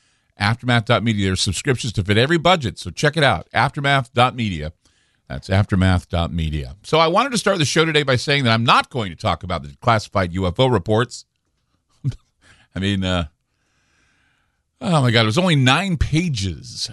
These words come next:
out of seventy-four. And everything I said that was going to happen in the report happened. We had plenty of people that are inside that knew, and they gave you the information before it became information, so we had the story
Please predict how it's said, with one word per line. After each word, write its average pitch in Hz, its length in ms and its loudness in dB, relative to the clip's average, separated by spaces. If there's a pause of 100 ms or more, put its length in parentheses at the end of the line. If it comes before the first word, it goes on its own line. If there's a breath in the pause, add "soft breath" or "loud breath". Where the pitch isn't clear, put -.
out 113 160 0
of 95 140 -6
seventy-four. 131 960 0 (760)
And 95 80 -12
everything 117 280 -2
I 117 80 4
said 110 300 -4
that 104 100 -12
was 98 100 -8
going 127 240 -2
to 131 60 2
happen 131 320 0
in - 20 -4
the 120 60 -2
report 127 340 0
happened. 120 500 0 (680)
We 85 80 -6
had 82 100 -4
plenty 127 240 2
of 123 80 0
people 117 340 4
that 107 120 4
are 104 140 2
inside 107 400 2
that 95 100 -8
knew, 101 380 -2
and 87 160 -6
they 87 80 -2
gave 92 240 -2
you 101 40 -4
the 92 120 -2
information 92 480 -4
before 135 460 0
it 180 60 -6
became 117 320 0
information, 92 520 0
so 98 120 -10
we 92 120 -4
had 107 160 -2
the 104 80 -10
story 95 400 -6